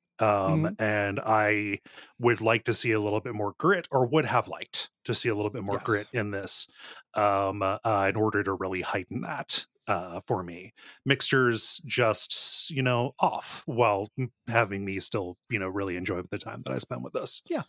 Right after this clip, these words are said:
Speaker 2: It's, it's the difference between something that is, uh, an absolute paradigm changing game
Speaker 1: Mm-hmm.
Speaker 2: and something I think is like, "Oh man, give me more of this."
Speaker 1: Yeah.
Speaker 2: Like, this is, you know, this is really good. I'd like there to be more of these.
Speaker 1: Mm-hmm.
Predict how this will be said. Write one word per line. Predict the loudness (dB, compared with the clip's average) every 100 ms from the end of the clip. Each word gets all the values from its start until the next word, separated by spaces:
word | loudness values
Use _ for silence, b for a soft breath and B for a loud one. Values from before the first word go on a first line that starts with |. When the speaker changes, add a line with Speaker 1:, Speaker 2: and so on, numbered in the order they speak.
| _ _
Speaker 2:
It's, | -8 -4
it's | -2 0
the | 2
difference | 2 0 -2
between | -4 -2
something | 0 2 2
that | 4
is, | 4 2 0 -4
uh, | -2 -2 -2
an | -4 -4
absolute | -4 -4 -6
paradigm | -2 0 0 -4 -6
changing | -8 -6 -8
game | -8 -8 -8 -12 B B
Speaker 1:
Mm-hmm. | 2
Speaker 2:
and | 4 4
something | 0 -2 -2
I |
think | -2 -2
is | -2 -4
like, | -2
"Oh | 0
man, | 0 -2 -6
give | -8 -10
me | -10
more | -10
of | -10
this." | -12 -12 -12 -12 _ b b
Speaker 1:
Yeah. | -4 -4 -2
Speaker 2:
Like, | 0
this | 2 2
is, | 2 2
you | 0
know, | 0 -2 -6 B B B
this | 6
is | 6
really | 6 4 4
good. | 4 4
I'd | 4 2 2
like | 0
there | 0 -2
to |
be | -2
more | -4 -6 -10
of |
these. | -12 -10 -6 -6 -6 -2
Speaker 1:
Mm-hmm. | 0 2